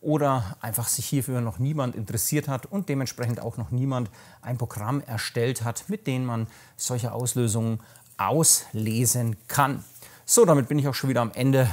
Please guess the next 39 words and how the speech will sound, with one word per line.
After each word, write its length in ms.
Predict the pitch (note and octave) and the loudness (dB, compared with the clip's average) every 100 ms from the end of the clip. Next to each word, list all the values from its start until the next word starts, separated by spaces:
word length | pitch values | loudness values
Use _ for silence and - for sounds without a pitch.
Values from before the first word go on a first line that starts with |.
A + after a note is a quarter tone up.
| F#2+ | 0
meines 500 | A2+ G#2+ A#2 A2+ - | 0 2 2 2 2
Videos 420 | B2+ A2+ G#2+ - | 2 0 0 -2
angekommen. 580 | - E3+ E3+ E3 D3+ C#3 - - - | -2 -2 0 0 2 -2 -8 -14 -2
Hat 160 | G#3 | 0
euch 140 | A3 F3 | 2 0
mein 160 | D#3+ | -2
Video 240 | F3 - D3 | -2 0 -2
in 80 | |
irgendeiner 360 | E3+ G3+ E3 D#3 | -2 -2 0 -2
Form 280 | - C3+ A2+ | -2 -4 -4
gefallen 420 | A2+ A#2+ B2 A2+ | -4 -2 0 0
oder 160 | G#2 F#2+ | -2 -4
weitergeholfen, 600 | A2+ B2+ G#2+ G2+ G#2+ A#2 | -4 -4 -4 -4 -4 -4
würde 100 | F#3 | -4
ich 140 | E3 | -2
euch 160 | C#3+ C3+ | -4 -4
um 80 | - | -4
einen 200 | B2 A#2+ | -4 0
Daumen 300 | A2+ A2+ G2+ | 0 0 -2
hoch 160 | C#3+ | -4
bitten. 260 | - - - - - | -6 -6 -10 -16 -6
Wollt 180 | A2 | -2
ihr 80 | B2 | 0
noch 100 | A#2+ | 2
mehr 160 | C3 G3 | 2 2
meiner 220 | A3+ G3+ | 2 0
Videos 200 | G3 F3 | -2 -4
schauen? 280 | F3+ B2+ - | -4 -4 -6
Kein 180 | - G2 | -10 -8
Problem. 400 | A#2 C#3+ C3+ F#2 - | 0 2 2 -2 -6
Abonniert 380 | A#2+ A#2+ E3 G#3 | -2 2 0 2
hier 100 | G3 | 0
einfach 180 | D#3 C3+ | 0 -2
meinen 200 | C3 A#2+ | -2 -4
Kanal, 400 | G#2 G2 G#2+ B2 | -6 -6 -4 -2
denn 140 | A#2+ | -4
Abonnieren 360 | - A#2 F3 G#3 | -2 0 0 0
auf 220 | D3 - | -4 -4
YouTube 260 | C3 A#2+ | -4 -4